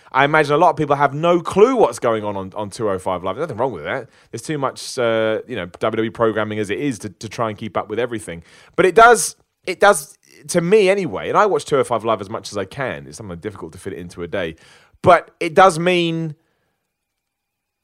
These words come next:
it kinda feels, I don't wanna say it's like a nothing match. That's not fair. But I'm not as invested in it as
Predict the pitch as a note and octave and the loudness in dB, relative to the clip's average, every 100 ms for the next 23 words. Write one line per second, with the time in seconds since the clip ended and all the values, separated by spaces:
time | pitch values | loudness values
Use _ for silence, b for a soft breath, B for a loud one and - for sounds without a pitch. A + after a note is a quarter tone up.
0 | _ _ _ _ _ C#3+ C#3+ - E3+ F#3+ | _ _ _ _ _ -20 -18 -12 -2 -2
1 | F3+ F3+ E3 - D3+ E3 D#3+ C#3 C#3+ C#3 | 0 0 -2 -8 -12 -8 -4 -2 -2 -2
2 | A2 A2 G2+ C3 - C3+ - - D#3 G2+ | -6 -8 -8 -10 -6 -8 -6 -2 0 0
3 | E2+ b b D#3+ F3+ G#3 F3+ F#3 F3 D3+ | -4 b b 2 4 4 4 4 0 2
4 | F3+ - D#3 D3+ D#3+ D#3 D3 D#3 C3+ | 0 2 -6 -4 -4 -2 0 0 0